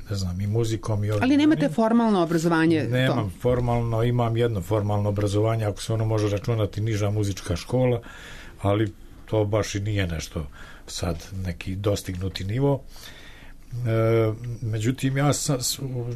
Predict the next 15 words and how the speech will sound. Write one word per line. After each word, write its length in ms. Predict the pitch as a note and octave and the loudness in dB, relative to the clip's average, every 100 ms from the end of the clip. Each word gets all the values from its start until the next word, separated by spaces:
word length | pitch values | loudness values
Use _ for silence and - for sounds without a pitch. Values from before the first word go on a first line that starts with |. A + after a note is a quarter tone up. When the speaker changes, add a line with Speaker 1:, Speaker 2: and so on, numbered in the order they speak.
| G#2+ | -8
Speaker 1:
čitav 280 | - D3 D3 | -10 -4 -2
život 320 | B2+ D#3+ B2 | 2 2 0
proveo 480 | - C#3+ D#3+ D#3 C#3 - - | 0 2 4 4 2 -4 -4
između 480 | D3 D3+ A#2+ G#2 G2+ | 0 2 0 0 2
ostalog. 760 | G2 - - D#2+ C#2+ C2 - - - - - - | 2 0 -6 -8 -8 -12 -16 -18 -20 -20 -20 -14
Pošto 240 | - F#2 | -8 -6
sam 180 | - A2+ | -4 0
ja 380 | B2 A#2+ A#2+ G#2+ A2 - | 2 4 2 0 -4 -6
neko 480 | A2+ A#2 B2+ A#2 A2+ | -6 -2 -2 -2 -4
ko 140 | A2 | -4
se 180 | - A2 | 0 0
bavio, 540 | A2 A#2+ A2+ A2+ G#2 A2 G#2 - - - - - - - - - - - | 2 2 2 2 0 -4 -10 -12 -10 -12 -14 -16 -16 -16 -16 -16 -14 -12
a, 60 | - - B2 A#2+ - - | -12 -10 -8 -8 -10 -10
sa 360 | - - A#2 A2+ | -8 -2 0 0
mnogo 680 | A2+ B2 E3 D3+ C3+ A#2 | 0 2 2 4 2 2